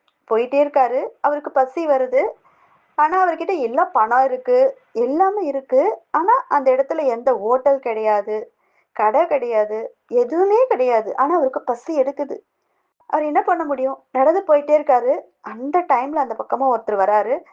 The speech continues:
அவர் வந்து ஏதோ பதட்டத்துல இருக்கிறாரு தெரிஞ்சுக்கிட்டு அவர்கிட்ட கேக்குறாரு, "என்ன உங்களுக்கு பசி, உங்களுக்கு ஏதாவது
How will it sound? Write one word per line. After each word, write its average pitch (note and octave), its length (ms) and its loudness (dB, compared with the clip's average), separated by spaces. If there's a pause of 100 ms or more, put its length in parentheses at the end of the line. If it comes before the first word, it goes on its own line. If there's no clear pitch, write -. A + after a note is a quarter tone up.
(380)
அவர் C#4+ 240 -2
வந்து D4 280 -4
ஏதோ D4 320 -2
பதட்டத்துல D#4 480 -2
இருக்கிறாரு C#4+ 340 0
தெரிஞ்சுக்கிட்டு B3+ 640 -4
அவர்கிட்ட A3 400 -2
கேக்குறாரு, B3 600 -2 (440)
"என்ன C#4+ 280 0
உங்களுக்கு C4+ 360 0
பசி, G#3+ 240 0
உங்களுக்கு A3+ 400 -4
ஏதாவது B3 240 0